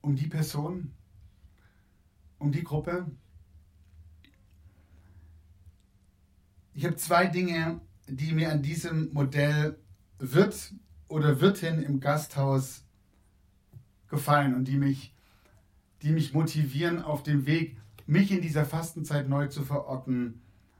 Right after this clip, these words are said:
die mir helfen, nicht zu stagnieren, sondern vorwärts zu gehen. Das erste ist, es geht nicht um Aktion, sondern um Passion. Es geht nicht um Aktion,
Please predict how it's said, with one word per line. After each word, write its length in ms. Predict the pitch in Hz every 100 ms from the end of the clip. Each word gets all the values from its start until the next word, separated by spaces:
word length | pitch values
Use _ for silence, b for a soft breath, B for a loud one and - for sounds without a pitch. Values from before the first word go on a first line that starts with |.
| b b -
die 60 |
mir 140 | 151 147
helfen, 680 | 135 156 156 147 135 131 - - - _ _ _ - _ _ _ _ _
nicht 240 | 151 165
zu 100 | -
stagnieren, 840 | 160 165 147 139 147 160 170 - - _ _
sondern 380 | - 143 135 131
vorwärts 440 | 135 135 123 -
zu 120 | -
gehen. 380 | 117 117 117 113 B
Das 120 | -
erste 360 | - 190 185 180
ist, 240 | 170 - b b b _
es 160 | 143 -
geht 260 | 175 185
nicht 140 | 175 151
um 180 | 156
Aktion, 800 | 151 156 - - 143 139 143 135 b b b b b _
sondern 500 | - 143 143 135 135
um 500 | 135 131 127 127 123 - _
Passion. 760 | - 170 - 120 110 104 101 - _ -
Es 120 | 127
geht 240 | 170 165
nicht 100 | 143
um 120 | 143 147
Aktion, 800 | 151 151 - 139 135 135 135